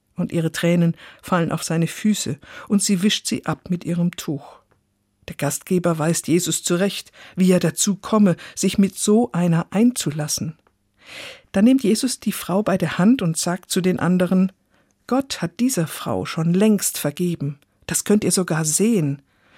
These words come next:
Sie hat so viel Güte in ihren Augen und so viel Liebe im Herzen.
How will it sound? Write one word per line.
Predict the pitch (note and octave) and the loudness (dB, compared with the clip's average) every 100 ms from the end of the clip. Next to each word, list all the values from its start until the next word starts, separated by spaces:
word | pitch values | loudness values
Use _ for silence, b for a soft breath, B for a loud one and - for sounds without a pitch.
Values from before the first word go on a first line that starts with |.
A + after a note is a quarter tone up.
| b | b
Sie | G#3 A3+ | 2 2
hat | - | 0
so | A#3 B3 | -2 -2
viel | - A3+ F#3+ - | 2 2 2 2
Güte | C4 C#4+ - | 4 4 2
in | E3 E3+ | 2 0
ihren | D#3+ E3 | 0 0
Augen | - E3+ E3 E3 - b b b | 0 -2 -2 -4 -6 b b b
und | E3+ | 0
so | F3+ | 0
viel | - F3+ | -2 -2
Liebe | F#3 F3 A3 B3 - | 0 2 4 4 2
im | D3+ | 0
Herzen. | C#3 E3 - - D#3 D#3 | 0 -2 -2 -2 -4 -6